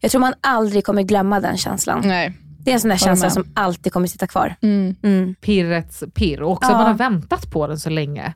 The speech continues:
Speaker 1: Men också så här, när man aldrig har varit med i T V förut.
Speaker 2: Ja.
Speaker 1: Har man varit med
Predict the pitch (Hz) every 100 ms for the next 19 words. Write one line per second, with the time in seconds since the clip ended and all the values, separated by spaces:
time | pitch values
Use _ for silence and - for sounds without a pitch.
0 | _ 247 262 269 - 311 277 - 254 208
1 | - _ _ - 254 254 - 277 233 214
2 | 208 - 202 190 214 196 233 - 69 -
3 | 202 180 175 185 - _ _ _ - 247
4 | 247 - 262 269 226